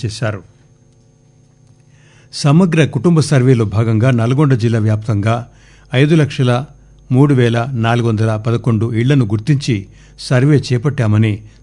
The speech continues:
జిల్లా కలెక్టర్ ఇలా త్రిపాఠి తెలిపారు. జిల్లాలో సమగ్ర కుటుంబ సర్వే నిర్వహణకు మూడు వేల తొమ్మిది వందల డెబ్బై ఎన్యుమరేషన్ బ్లాక్లను ఏర్పాటు చేశామని, ఇందులో గ్రామీణ ప్రాంతంలో మూడు వేల నూట ముప్పై ఒకటి,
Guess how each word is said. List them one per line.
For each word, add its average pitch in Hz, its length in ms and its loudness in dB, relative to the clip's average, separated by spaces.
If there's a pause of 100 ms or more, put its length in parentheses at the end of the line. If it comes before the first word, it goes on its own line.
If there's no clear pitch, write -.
జిల్లా 127 280 0
కలెక్టర్ 110 540 -4
ఇలా 120 220 0
త్రిపాఠి 113 540 -2
తెలిపారు. 101 500 -6 (500)
జిల్లాలో 131 480 2
సమగ్ర 135 520 0
కుటుంబ 131 360 -2
సర్వే 113 340 -2
నిర్వహణకు 110 680 0 (560)
మూడు 156 220 4
వేల 135 320 2
తొమ్మిది 120 360 -2
వందల 113 240 -2
డెబ్బై 107 420 -2 (400)
ఎన్యుమరేషన్ 127 640 2
బ్లాక్లను 117 680 0
ఏర్పాటు 117 420 -4
చేశామని, 113 540 -2 (420)
ఇందులో 135 560 2
గ్రామీణ 151 340 2
ప్రాంతంలో 113 640 -2 (320)
మూడు 143 200 2
వేల 131 260 2
నూట 117 260 0
ముప్పై 107 340 0
ఒకటి, 139 380 -2